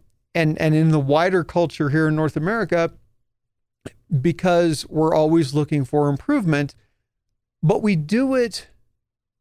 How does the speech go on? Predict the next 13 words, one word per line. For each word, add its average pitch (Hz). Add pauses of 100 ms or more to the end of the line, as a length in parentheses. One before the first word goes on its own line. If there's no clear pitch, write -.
(360)
at 180
the 170
expense - (200)
of 143
what 160
is 170
working 131 (540)
and, 160 (100)
and 165
the 165
expense 202
of 165
our 151